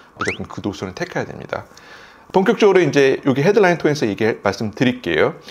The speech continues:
이 학교가 이제 가장 정확한 정보인 이유가 이제 듀크,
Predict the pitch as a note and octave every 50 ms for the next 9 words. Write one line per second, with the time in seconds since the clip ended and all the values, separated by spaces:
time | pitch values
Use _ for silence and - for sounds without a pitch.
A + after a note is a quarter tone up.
0 | - - - - - - C#3+ D#3 F#3 F#3 F#3+ G3 F#3 F3+ E3 C#3+ D3 C#3+ D3 -
1 | C#3 A2+ D#3 D3 D3 D3 D3 C3+ A#2 A#2 - - A#2+ G#2+ - G#2 G2+ F#2 G2+ G2
2 | F#2+ F2+ E2+ E2+ E2+ - - D#3+ F3+ G3 F#3+ F#3 C#3+ A2+ G2 - - A#2 G2+ -
3 | - - -